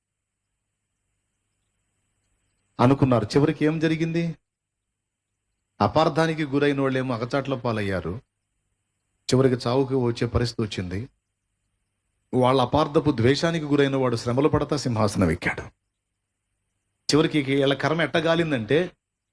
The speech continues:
ఆ తమ్ముడు అన్నం పెట్టకపోతే వీళ్ళు చస్తారు మొత్తం.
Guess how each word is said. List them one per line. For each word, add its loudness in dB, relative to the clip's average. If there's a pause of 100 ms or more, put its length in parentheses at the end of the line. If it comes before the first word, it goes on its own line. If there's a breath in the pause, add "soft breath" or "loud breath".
(260)
ఆ 4
తమ్ముడు 2
అన్నం 0
పెట్టకపోతే 2
వీళ్ళు 2
చస్తారు 2
మొత్తం. -2